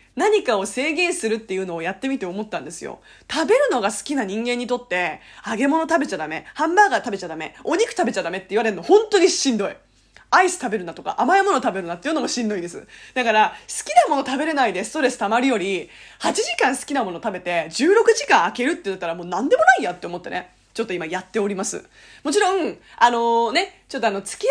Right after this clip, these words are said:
合いで飲んだりすることがあるから、ね、そういう時はちょっとしょうがないんだけれども、ちゃんとこう、そういうのに合わせて、こう、時間調整して、十六時間の間を作るっていうのはやっていこうと思ってるんです。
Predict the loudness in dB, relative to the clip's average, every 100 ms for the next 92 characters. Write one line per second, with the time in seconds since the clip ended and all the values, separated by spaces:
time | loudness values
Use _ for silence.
0 | 0 -2 -2 -2 -2 -4 -6 -8 -8 -8
1 | -4 -2 -4 -6 -4 0 0 -2 -6 -6
2 | -6 -6 -4 -4 -4 -6 -6 0 0 0
3 | -8 -8 -6 -4 -2 -4 -6 -8 -10 -4
4 | 0 0 -2 -14 -4 -2 -2 -4 -4 -2
5 | 2 2 2 -2 0 0 2 -2 -6 -4
6 | -2 -2 -4 -8 -6 -4 -4 -6 -8 -6
7 | -8 -8 -2 0 0 -4 -14 -8 -4 -4
8 | -4 -6 -6 -6 -4 -4 -4 -6 -4 0
9 | 0 -2 -8 -6 -6 -4 -4 -6 -4 -6
10 | -6 -8 -8 -10 -14 -14 -16